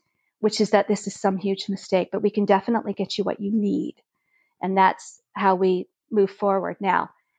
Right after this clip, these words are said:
um, in preparing for the birth, um,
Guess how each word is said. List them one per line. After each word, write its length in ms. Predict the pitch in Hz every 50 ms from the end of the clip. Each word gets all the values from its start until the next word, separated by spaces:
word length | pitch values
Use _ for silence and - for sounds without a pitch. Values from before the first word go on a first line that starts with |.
| _ _ _ _ -
um, 420 | 214 202 196 185 185 190 285 226 - _ _ _ _ _ _ _ _
in 120 | - 208 196
preparing 460 | - 233 - - 247 254 262 262 247
for 120 | - -
the 100 | 190 190
birth, 400 | 185 - 196 175 165 170 202 - _ _ _ _ _ _ _ _ _ _ _ _ _ _
um, 420 | - 202 190 185 180 180 - 247